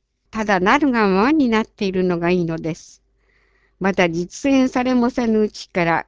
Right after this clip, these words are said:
物思いをして、私をむやみに恨むようなことをしないでくださいね。こう院がお諭しになっ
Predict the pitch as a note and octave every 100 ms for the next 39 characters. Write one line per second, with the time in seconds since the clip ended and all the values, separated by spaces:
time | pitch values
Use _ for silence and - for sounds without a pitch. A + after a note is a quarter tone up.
0 | _ F3 F#3 A#3 D4+ D4 B3+ F#3 F3 -
1 | - F3+ - - - A3 A#3 - A#3 G3+
2 | A3 C#4 C4+ A3 F#3+ F3 - F#3+ C4 D#4+
3 | C4+ G3+ F3 F3+ F3 F3 E3 F3 F#3+ C#4
4 | A#3 - D#3+ D#3+ - D#3+ B2+ D3 A3+ -
5 | _ _ _ _ _ _ _ _ _ _
6 | _ _ _ - B3 C4 C4 - B3+ A3
7 | G3+ D3 D#3+ F3+ E3+ F3+ D#3+ F#3+ E3+ D#3
8 | E3